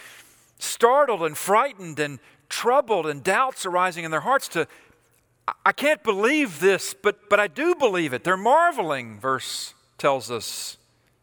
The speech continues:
They're marveling at what's happening and who is before them engaging their senses. Is, is, is this true? Could it be true?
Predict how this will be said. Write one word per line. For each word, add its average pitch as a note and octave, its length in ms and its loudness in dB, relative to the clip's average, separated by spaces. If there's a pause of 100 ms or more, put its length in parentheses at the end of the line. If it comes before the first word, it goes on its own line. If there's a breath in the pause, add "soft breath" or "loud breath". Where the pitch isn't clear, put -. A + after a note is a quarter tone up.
They're F#3 120 -4
marveling A3+ 600 2
at F3+ 80 -2
what's F3 220 0
happening F#3 640 -4
and B2+ 120 -6 (880 loud breath)
who C4+ 260 2
is A3 140 0
before A3+ 440 2
them G#3 140 -2
engaging F#3 520 0
their E3 120 0
senses. F#3 520 -4
Is, E3 120 -16
is, - 300 -8 (240)
is - 160 0
this F4 260 0
true? F#4 540 -2 (1200 soft breath)
Could D#4 240 4
it - 200 0
be D4+ 160 -4
true? E4+ 440 -6